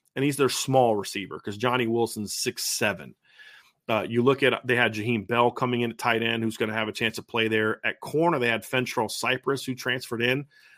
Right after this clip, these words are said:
uh, from Virginia. He's a good football player. And then, of course, they had the kid from, uh, Western Michigan that Notre Dame looked at, Bra-, Braden Fisk,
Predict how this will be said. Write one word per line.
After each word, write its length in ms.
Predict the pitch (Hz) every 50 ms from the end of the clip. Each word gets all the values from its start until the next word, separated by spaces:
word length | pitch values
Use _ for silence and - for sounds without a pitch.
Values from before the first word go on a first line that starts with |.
| _ -
uh, 240 | - 104 92 87 85
from 240 | - - 123 117 107
Virginia. 520 | 113 101 95 120 120 131 135 135 139 143 - _
He's 220 | - 123 127 120 127
a 40 | 120
good 140 | 131 127
football 340 | - 135 127 131 135 127 120
player. 460 | - - 143 135 131 131 131 131 131 _ _ _ _ _ _ _ _ -
And 120 | 123 120 123
then, 100 | 120 120
of 100 | 110 -
course, 300 | - 135 131 123 117 -
they 100 | 117 110
had 220 | 113 113 113 110
the 80 | 107 101
kid 360 | - - 131 117 110 107 104
from, 360 | - - 110 104 104 104 101 -
uh, 140 | - 110 101
Western 420 | 98 107 113 113 - - 110 107
Michigan 540 | 120 131 127 - 139 123 131 123 123 123 120 _ -
that 140 | - 101 101
Notre 220 | 107 113 104 98
Dame 220 | 107 117 123 123 120
looked 220 | 123 117 - -
at, 280 | 123 120 117 - - -
Bra-, 220 | 120 113 110 - 104
Braden 300 | 117 - 117 110 98 -
Fisk, 360 | - 127 127 123 - - -